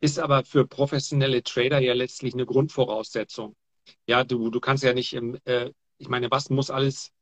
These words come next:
passieren, damit du im Trading über ein ganzes Jahr hinweg dann nicht profitabel bist? Das würde ja bedeuten, deine Rechnungen laufen weiter und so weiter und deine, was auch immer,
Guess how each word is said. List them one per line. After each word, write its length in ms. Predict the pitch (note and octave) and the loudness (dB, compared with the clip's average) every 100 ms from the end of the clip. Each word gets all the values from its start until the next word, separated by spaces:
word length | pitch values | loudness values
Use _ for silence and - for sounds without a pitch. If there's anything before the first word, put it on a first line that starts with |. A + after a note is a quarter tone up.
| _ _ _ _ - | _ _ _ _ -6
passieren, 520 | C3 B2 - D#3 F3 | -2 -2 4 6 8
damit 300 | C#3+ C#3 D3 | 6 4 2
du 180 | C#3 C3+ | 2 0
im 220 | C3 B2 | 0 -4
Trading 580 | - - C#3+ F3 F3+ F3 | -4 2 4 6 4 4
über 180 | D#3+ C3+ | 2 0
ein 100 | B2 | -2
ganzes 460 | C3 F3 D3+ C#3 | -4 -4 -4 -4
Jahr 200 | C3 C3 | -2 -4
hinweg 320 | B2 B2+ - - | -4 -2 -2 0
dann 200 | B2+ B2 | -2 0
nicht 240 | C#3 D3 - | 0 -2 -4
profitabel 720 | A#2+ - A2+ A2 A2+ A2 G#2+ | -8 -4 -4 -4 -4 -4 -6
bist? 300 | G#2+ - A#2 | -10 -8 -8
Das 160 | - | 0
würde 180 | C3 C3+ | 2 4
ja 140 | B2+ | 4
bedeuten, 480 | A2+ B2+ B2 - C3 | 2 2 2 2 0
deine 240 | A#2+ A#2+ B2+ | -2 0 0
Rechnungen 400 | C3 C#3 C3+ C3 | 2 2 2 2
laufen 420 | B2+ C3 B2+ A#2 | 0 -4 -4 0
weiter 420 | B2 C3 B2+ B2 | 2 2 0 0
und 160 | C#3+ C#3+ | 0 0
so 120 | C3 | 2
weiter 680 | A#2 A#2+ - C3+ C3 C3 C3+ - | 2 0 0 0 2 2 -2 -4
und 200 | C3 B2+ | -2 0
deine, 360 | A#2+ A#2+ A#2 - - - _ _ | -2 -2 -6 -8 -20 -20 _ _
was 160 | C#3+ C#3 | -2 0
auch 120 | C#3+ | 2
immer, 240 | F3 C3 | 4 4